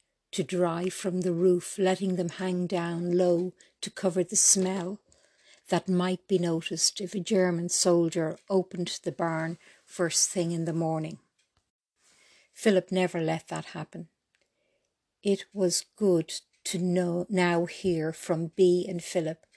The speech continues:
how they had survived during the time of darkness that had clouded the world.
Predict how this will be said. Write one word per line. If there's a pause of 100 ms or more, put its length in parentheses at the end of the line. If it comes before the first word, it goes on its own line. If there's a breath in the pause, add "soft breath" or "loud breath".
(280 soft breath)
how
they
had
survived
during
the
time
of
darkness
that
had
clouded
the
world.